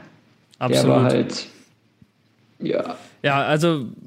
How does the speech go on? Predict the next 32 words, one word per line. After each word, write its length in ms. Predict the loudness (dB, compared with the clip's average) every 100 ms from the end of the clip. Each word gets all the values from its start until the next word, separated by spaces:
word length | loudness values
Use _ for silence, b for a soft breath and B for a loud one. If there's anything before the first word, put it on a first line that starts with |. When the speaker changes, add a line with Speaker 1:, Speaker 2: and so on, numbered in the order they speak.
| -20 -20 -20 _ _ _ _ _ _
Speaker 1:
für 160 | -4 2
mich, 380 | 4 2 -2 0
äh, 420 | 2 4 2 2
war 320 | 2 2 2
nicht 420 | 2 2 2 0
nachvollziehbar, 760 | -2 0 0 -2 -2 0 0 0
warum 320 | 0 2 0
es 120 | 0
überhaupt 360 | -2 0 0 -2
die 80 | 0
Diskussion 560 | -2 0 -2 0 0
gab, 360 | 0 -2 -4 _
dass, 360 | -2 -2 -4 -4
äh, 320 | -2 0 0
der 160 | -2 -2
wiederholt 360 | 0 0 2
wurde. 140 | 0 0
Für 120 | 0
mich 160 | 0
war 120 | 0 0
es 100 | -2
auch 240 | -4 -2
ein 140 | -4 -2
klares 360 | 0 0 -2
Foul 340 | -2 0 2 2
von, 320 | 0 -2 0
ähm, 760 | 0 0 0 -2 -2 -4 -4 -6
Çalhanoğlu 580 | -2 0 0 0 0 2
Speaker 2:
Ja. 160 | 2 2
Speaker 1:
an, 320 | 0 0 -2
äh, 340 | -2 -2 -2 0
Danilo. 480 | 0 2 2 0